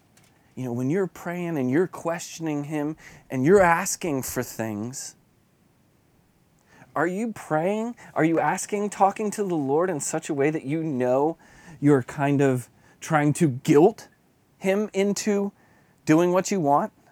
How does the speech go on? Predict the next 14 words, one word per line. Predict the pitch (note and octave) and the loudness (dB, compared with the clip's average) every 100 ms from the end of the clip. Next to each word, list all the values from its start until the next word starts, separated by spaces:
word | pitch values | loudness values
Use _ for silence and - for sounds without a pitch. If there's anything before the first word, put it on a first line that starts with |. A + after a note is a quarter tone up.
| _ _ _ _ _ _ _ _ _ _ _ _ _ _ _ - | _ _ _ _ _ _ _ _ _ _ _ _ _ _ _ 0
Are | D3 | 4
you | D3+ | 4
trying | C#3 E3 E3 D3+ | 4 2 2 2
to | C#3 | 0
bargain | C3 C3 C#3+ D#3 D#3+ D#3 | 2 4 6 6 4 2
with | D#3+ - | 0 -2
him, | E3+ E3+ E3+ - - | -2 -2 -6 -12 -8
manipulate | B2+ D3+ D3+ D3+ F3 F3+ F3 E3+ D#3+ | 2 4 4 2 0 0 2 2 2
him | F3 D#3+ | -2 -4
into | D#3 E3+ F3 G3+ | 0 0 0 -2
doing | C#3+ C3+ D3+ E3+ | 0 0 0 0
what | D3 - | -2 -2
you | C3 C#3+ | -2 0
want? | A#2 C#3 G#3 | 0 0 -2